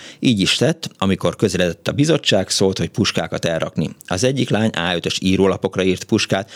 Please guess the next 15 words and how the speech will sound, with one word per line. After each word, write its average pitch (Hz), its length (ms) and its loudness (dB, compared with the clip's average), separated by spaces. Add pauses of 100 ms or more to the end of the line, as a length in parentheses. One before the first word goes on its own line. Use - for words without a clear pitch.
(240)
kétségbe 107 440 2
esetten 104 380 0
szólt, 117 320 2
hogy 107 160 -2
hova 101 180 0
rakja 98 260 0
így 90 140 -2
hirtelen 98 380 0
a 85 60 -2
paksamétát. 120 840 0
Irén, 92 440 0
aki - 220 -8
mindig 78 280 0
nadrágban 117 480 2
járt, 98 320 0